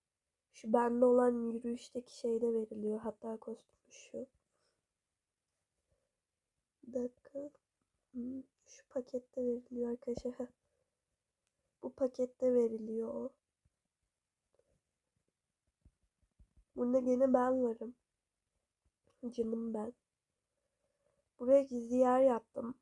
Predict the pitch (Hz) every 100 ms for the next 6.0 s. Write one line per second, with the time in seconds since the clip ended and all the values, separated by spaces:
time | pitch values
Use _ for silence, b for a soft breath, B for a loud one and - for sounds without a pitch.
0 | _ 247 262 - _ _ _ _ _ _
1 | _ _ _ _ _ _ _ _ _ _
2 | 311 320 330 302 285 277 294 294 269 254
3 | 247 269 277 - 277 262 247 247 240 254
4 | 254 254 254 254 254 254 262 285 - -
5 | 226 226 233 254 - - 220 220 226 247